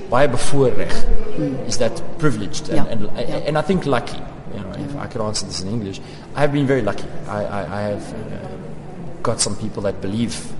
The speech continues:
Speaker 1: in me and what I'm doing, and, uh, I've had, got the chance to go back and work with them regularly.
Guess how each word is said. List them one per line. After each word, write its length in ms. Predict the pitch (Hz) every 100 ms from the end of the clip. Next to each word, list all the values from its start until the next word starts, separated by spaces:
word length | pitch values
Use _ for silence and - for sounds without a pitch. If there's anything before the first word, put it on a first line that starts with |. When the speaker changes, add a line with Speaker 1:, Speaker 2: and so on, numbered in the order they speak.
| -
Speaker 1:
in 140 | 95 101
me 280 | 123 120 101
and 180 | 82
what 120 | 95 101
I'm 140 | 92
doing, 280 | 104 120 113 104 - - - -
and, 380 | 113 113 113 110
uh, 140 | 107
I've 140 | 104 107
had, 280 | 113 -
got 140 | - 120
the 80 | -
chance 260 | 113 113
to 60 | 107
go 120 | 101
back 260 | 101 101 101
and 120 | 90
work 240 | 107 104
with 120 | - -
them 120 | 87 - - -
regularly. 480 | 101 - 98 -